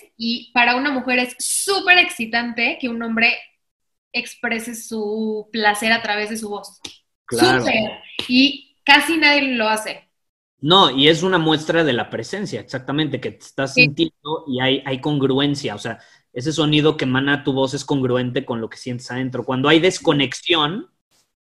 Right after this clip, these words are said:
Speaker 2: que no estás presente, pues obviamente no te puedes expresar. Increíble, ¿estás de acuerdo? Increíble,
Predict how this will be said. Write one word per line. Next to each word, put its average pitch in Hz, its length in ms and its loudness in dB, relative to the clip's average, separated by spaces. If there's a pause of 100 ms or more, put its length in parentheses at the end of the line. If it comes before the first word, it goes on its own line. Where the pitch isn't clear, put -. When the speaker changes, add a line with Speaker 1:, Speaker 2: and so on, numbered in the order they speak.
Speaker 2:
que 113 100 -10
no 127 80 -4
estás 143 220 -2
presente, 135 520 -2
pues - 100 -16
obviamente 135 380 0
no 120 140 -4
te 110 100 -10
puedes 123 240 -4
expresar. 117 560 -14 (2250)
Increíble, 135 760 4
¿estás 139 280 2
de 135 80 4
acuerdo? 147 640 6 (260)
Increíble, 165 880 6